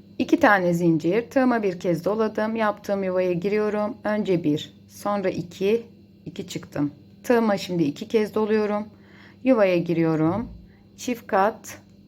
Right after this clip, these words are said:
çift kat, çift kat çektim. Tekrar iki kez doladım, yuvaya girdim.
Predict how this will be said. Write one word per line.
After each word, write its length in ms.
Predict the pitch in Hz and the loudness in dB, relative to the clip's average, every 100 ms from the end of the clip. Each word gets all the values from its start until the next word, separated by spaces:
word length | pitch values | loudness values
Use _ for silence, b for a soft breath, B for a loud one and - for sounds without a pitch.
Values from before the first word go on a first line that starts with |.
| - - - - - - - | -20 -20 -20 -20 -20 -20 -14
çift 300 | - 233 - | -6 -4 -2
kat, 340 | 208 190 220 - - - | 2 2 2 -6 -20 -18
çift 220 | - 165 | -12 -10
kat 280 | - 165 151 | -2 -2 -2
çektim. 480 | - 143 - - 143 - - - - - - - - - - - - - - - - - | -8 -10 -8 -8 -8 -12 -20 -20 -20 -20 -20 -20 -20 -20 -20 -20 -20 -20 -20 -20 -20 0
Tekrar 440 | - 254 240 214 | 2 2 4 2
iki 280 | - - - | 2 -4 -4
kez 260 | - 220 - | -2 0 -2
doladım, 520 | 214 208 202 208 214 - - | -4 -4 -2 -4 -4 -10 -10
yuvaya 360 | - 226 214 190 | -4 0 2 2
girdim. 720 | 180 180 165 165 160 180 220 | 2 0 0 0 0 0 -4